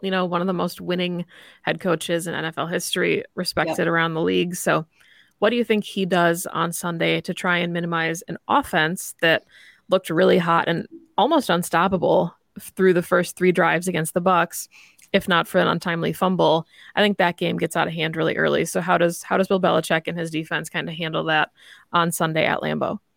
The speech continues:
Speaker 2: It's what every single defensive coordinator is going to try to do against the Packers this season, which is stop the run, stop Aaron Jones, stop A J Dillon.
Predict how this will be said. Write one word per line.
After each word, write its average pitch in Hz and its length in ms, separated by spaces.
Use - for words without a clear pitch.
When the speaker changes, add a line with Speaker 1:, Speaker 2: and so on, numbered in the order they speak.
Speaker 2:
It's 226 180
what 226 200
every 180 360
single 165 380
defensive 151 640
coordinator 147 520
is 156 100
going 147 220
to 156 80
try 147 200
to 147 80
do 147 160
against 143 240
the 156 60
Packers 143 340
this 143 140
season, 143 380
which 147 200
is 143 200
stop 139 300
the 123 100
run, 127 340
stop 147 360
Aaron 151 280
Jones, 143 420
stop 147 340
A 151 140
J 147 180
Dillon. 143 560